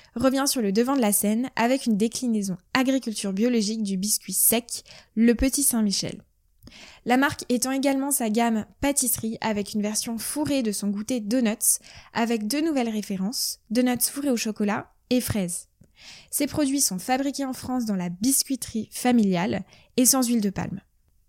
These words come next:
Dernière actualité de la semaine, Findus. Findus innove avec une nouvelle gamme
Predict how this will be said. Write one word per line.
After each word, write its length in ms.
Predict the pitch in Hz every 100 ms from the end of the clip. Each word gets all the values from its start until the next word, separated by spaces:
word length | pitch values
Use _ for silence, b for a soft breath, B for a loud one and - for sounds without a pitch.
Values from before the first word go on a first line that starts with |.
| -
Dernière 380 | 226 262 269 277
actualité 480 | 269 254 247 220 214
de 60 | 208
la 120 | 220
semaine, 380 | - 254 269 - _
Findus. 800 | - - 262 208 180 - - - _ b b b
Findus 440 | - 277 294 339 -
innove 380 | 285 254 226 240
avec 260 | 208 196
une 140 | 220 202
nouvelle 340 | 247 247 214
gamme 320 | 190 196 208